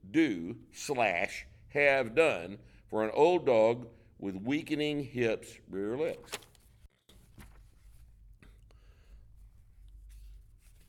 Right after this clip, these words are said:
Funny you mentioned that, John. Uh, there is a product,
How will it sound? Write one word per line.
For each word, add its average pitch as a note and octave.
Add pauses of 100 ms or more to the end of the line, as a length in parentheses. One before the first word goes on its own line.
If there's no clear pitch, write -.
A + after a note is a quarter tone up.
(240)
Funny C4
you A3+
mentioned C4+
that, - (120)
John. E2 (540)
Uh, D#2 (480)
there D#3
is C#3
a A2
product, F2+